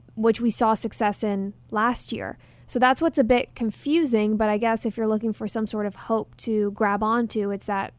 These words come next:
this team has been successful. This team has done a good job at putting points on the board. I know that every season is a new season,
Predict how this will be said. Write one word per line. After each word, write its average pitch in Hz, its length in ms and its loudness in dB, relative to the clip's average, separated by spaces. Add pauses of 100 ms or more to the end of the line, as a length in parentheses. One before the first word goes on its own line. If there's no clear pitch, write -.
(160)
this 220 260 -4
team 294 300 0
has 208 160 0
been 220 160 0
successful. 220 460 -4
This 214 160 -4
team 294 180 -2
has 226 80 0
done 208 240 -2
a 269 60 0
good 202 140 2
job 208 200 2
at 202 100 -6
putting 202 220 -4
points 214 300 -4
on 196 60 -6
the 196 60 -4
board. 214 260 0
I 196 80 -2
know 202 140 0
that 196 120 -2
every 196 240 -4
season 208 380 -4
is 190 120 -6
a 196 60 -6
new 190 160 -8
season, 208 480 0